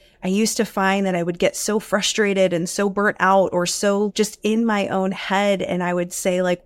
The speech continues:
"Why am I doing this if I don't get to have fun, if I go, if I don't get to connect with people on a way that feels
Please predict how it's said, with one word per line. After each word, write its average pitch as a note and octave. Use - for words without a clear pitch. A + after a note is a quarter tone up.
"Why F#3
am C4+
I G3+
doing F#3
this E3+
if F3+
I F#3
don't F#3+
get G3
to F#3+
have F3+
fun, F3
if E3+
I F3+
go, F#3+
if F#3+
I G3+
don't G#3+
get A3
to -
connect F#3
with F#3
people F3
on A3
a G#3
way F#3+
that G3
feels G3